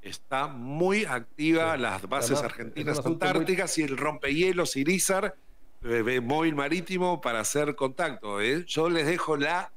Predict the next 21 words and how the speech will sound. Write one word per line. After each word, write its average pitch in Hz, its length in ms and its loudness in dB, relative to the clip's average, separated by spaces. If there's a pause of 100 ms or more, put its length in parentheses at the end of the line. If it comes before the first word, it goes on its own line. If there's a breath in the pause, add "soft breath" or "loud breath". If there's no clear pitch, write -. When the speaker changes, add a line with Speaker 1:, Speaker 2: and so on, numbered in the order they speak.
Speaker 1:
inquietud, 170 920 0 (100)
Speaker 2:
Es 147 200 -6
un 156 100 -6
Speaker 1:
porque 123 160 2
es 127 60 2
Speaker 2:
asunto 160 140 0
muy 135 80 2
Speaker 1:
alucinante. 156 400 4
Speaker 2:
interesante. 131 720 0
Ya 143 120 -6
tuvimos 165 300 0
una 165 240 0
charla 143 320 -2
sobre, 120 440 -4
sobre 120 360 -6
una, 131 500 -4 (280 soft breath)
una 120 140 -2
base 131 220 -2
antártica, 120 540 -2
¿no? 127 160 -4
De, 117 220 -6